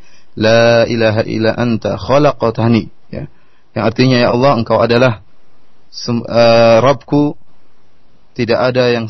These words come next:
berhak untuk disembah kecuali Engkau, Engkau telah menciptakan aku." Ini merupakan tauhid kepada Allah Subhanahu wa taala. Dan pada pertemuan kemarin telah kita jelaskan bahwasanya di antara tiga sebab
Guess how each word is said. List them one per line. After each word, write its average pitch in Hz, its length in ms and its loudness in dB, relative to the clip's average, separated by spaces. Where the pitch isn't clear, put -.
berhak 123 320 -2
untuk 135 240 -6
disembah 139 560 -2
kecuali 113 400 -4
Engkau, 139 320 2
Engkau 147 240 -2
telah 143 180 0
menciptakan 113 540 -4
aku." 110 240 -4
Ini 147 160 2
merupakan 143 480 2
tauhid 131 480 2
kepada 135 260 4
Allah 127 180 4
Subhanahu 107 360 0
wa 98 80 -4
taala. 101 400 0
Dan 165 340 2
pada 165 240 2
pertemuan 180 400 -2
kemarin 143 640 -4
telah 156 160 -2
kita 156 240 -2
jelaskan 139 560 0
bahwasanya 151 800 0
di 135 160 -4
antara 175 420 2
tiga 147 300 -2
sebab 135 400 -2